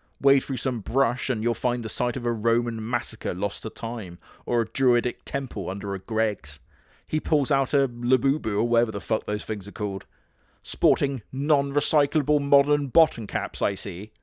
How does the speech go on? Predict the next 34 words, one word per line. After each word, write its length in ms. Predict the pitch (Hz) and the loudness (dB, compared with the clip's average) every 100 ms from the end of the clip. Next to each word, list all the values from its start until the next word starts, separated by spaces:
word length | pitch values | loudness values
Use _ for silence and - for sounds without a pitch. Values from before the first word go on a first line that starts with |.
| _ _ _ _ _ - | _ _ _ _ _ 2
I 80 | |
like 180 | 127 113 | 2 2
its 120 | 107 | -4
face, 420 | - 117 92 - - | -2 0 0 -6 -10
which 140 | 113 117 | -10 -8
is 80 | |
permanently 480 | - - 135 101 80 | -4 2 2 0 -6
like, 220 | 104 170 - - | -4 -4 2 6
Ah! 760 | 359 349 349 339 330 311 285 - _ _ - - _ - _ _ _ - | 8 8 6 6 4 2 0 -4 _ _ -20 -20 _ -20 _ _ _ -4
It 100 | 165 | 2
is 100 | 180 | 2
writing 400 | 160 175 175 139 | 6 4 4 -2
that 140 | 127 - | -2 0
says, 380 | 139 127 - - - | 2 2 0 -8 -14
Throw 320 | - 117 131 | -2 0 0
me 140 | 139 | 2
away 540 | 139 139 147 139 120 - - | 2 4 2 2 -2 -6 -10
and 240 | 117 156 139 | -6 -6 0
die. 880 | 156 170 185 185 170 143 104 76 _ _ _ _ - | 0 2 -2 -2 -4 -6 -8 -12 _ _ _ _ -2
I'd 140 | 120 | -2
have 120 | 113 | -2
put 180 | - 135 | -4 -2
that 180 | 120 123 | -2 -6
fucker 460 | - 135 - 120 123 | -2 0 0 0 2
right 280 | 135 135 | 2 2
back 240 | - 110 - | 0 -2 -2
in 100 | 104 | -6
the 80 | 98 | -2
box, 500 | 104 95 - - - - | 0 -2 -4 -18 -18 -4
playing 200 | 131 120 | -2 -2
the 80 | 110 | -4
sequence 480 | - 120 - 98 110 | -4 -6 -8 -8 -6
in 80 | 113 | -4
reverse. 500 | 113 120 104 92 | 0 0 0 -4